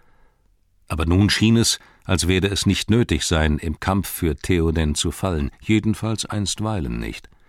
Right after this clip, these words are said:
Er steckte sein Schwert in die Scheide. „Alles ist gut“, sagte Aragorn zu den Reitern aus Rohan.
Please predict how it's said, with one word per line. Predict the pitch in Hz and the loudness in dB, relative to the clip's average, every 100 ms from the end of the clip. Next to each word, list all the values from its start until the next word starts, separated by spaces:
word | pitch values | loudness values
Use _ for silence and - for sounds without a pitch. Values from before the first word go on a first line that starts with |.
| _ _ _ _ - | _ _ _ _ -6
Er | 90 | -4
steckte | - - 85 - | -2 -4 -2 -2
sein | 80 82 | -2 -2
Schwert | - 82 65 | -2 -4 -4
in | 69 | -6
die | 73 | -6
Scheide. | - 60 - - _ _ _ _ _ _ _ _ _ _ _ _ _ _ | -6 -8 -10 -18 _ _ _ _ _ _ _ _ _ _ _ _ _ _
„Alles | 92 95 92 - | -2 2 2 0
ist | 101 92 - | 0 0 0
gut“, | - 107 82 - - - - | 2 2 2 -4 -6 -8 -8
sagte | 73 65 - 73 | -4 -4 -6 -6
Aragorn | 78 73 73 76 67 | -4 -2 -2 -2 -2
zu | - | -6
den | 76 71 | -4 -4
Reitern | 67 78 71 | -2 -2 -4
aus | 64 64 | -6 -6
Rohan. | 67 65 65 | -4 -4 -6